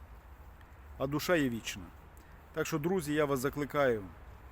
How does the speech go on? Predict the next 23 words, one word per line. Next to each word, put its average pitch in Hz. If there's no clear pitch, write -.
подбати 143
про 135
свою 131
душу, 170
покаятись 170
перед 156
Господом 147
Ісусом 135
Христом 123
і 180
робити 160
все, 185
що 170
ви 156
можете 143
робити 160
на 143
сьогоднішній 135
день. 110
Добре 180
і 151
світле. 135
Світ 196